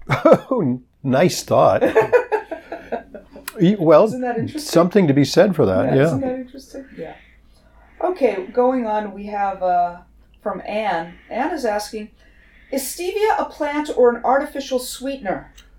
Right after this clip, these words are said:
Speaker 1: Well, it's both.
Speaker 2: Yes.
Speaker 1: I mean, it's a plant that is used as an artificial sweetener.
Speaker 2: Yeah, or a sugar substitute.
Speaker 1: It's a s-, it, it is a non-caloric.
Speaker 2: Yeah.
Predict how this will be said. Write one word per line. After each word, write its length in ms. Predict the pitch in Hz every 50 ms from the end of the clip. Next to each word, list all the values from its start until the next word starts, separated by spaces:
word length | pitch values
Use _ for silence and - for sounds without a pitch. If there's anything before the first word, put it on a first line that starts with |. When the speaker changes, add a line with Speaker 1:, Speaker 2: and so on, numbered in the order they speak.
| - _ -
Speaker 1:
Well, 200 | 151 160 160 -
it's 160 | 151 135 -
both. 560 | - - 214 226 143 101 110 - - - - _ _ _ _ _ _ - - _ -
Speaker 2:
Yes. 480 | 247 269 247 - - - - - - -
Speaker 1:
I 60 | -
mean, 200 | - 139 139 131
it's 180 | 135 127 - -
a 40 | 120
plant 540 | - - - 175 175 180 170 151 139 117
that 140 | 113 135 131
is 160 | 131 123 120
used 280 | 123 135 156 151 120 113
as 200 | 139 131 120 -
an 240 | 139 123 120 123 - - -
artificial 720 | 120 117 120 120 123 120 - - 123 - - 143 123 107
sweetener. 500 | - - 151 180 214 180 120 95 90 92
Speaker 2:
Yeah, 100 | - -
or 200 | - - 185 180
a 40 | 185
sugar 260 | - - 214 180 180
substitute. 480 | 180 - 196 185 185 - - 180 - -
Speaker 1:
It's 120 | - -
a 40 | 147
s-, 220 | 127 - - - 170 233
it, 200 | 175 135 123 117
it 180 | - 175 135 120
is 200 | 127 127 113 131
a 100 | 131 120
non-caloric. 1080 | 117 117 120 123 139 147 151 147 143 - 147 127 120 110 104 101 98 110 107 - - -
Speaker 2:
Yeah. 300 | - 175 165 - - -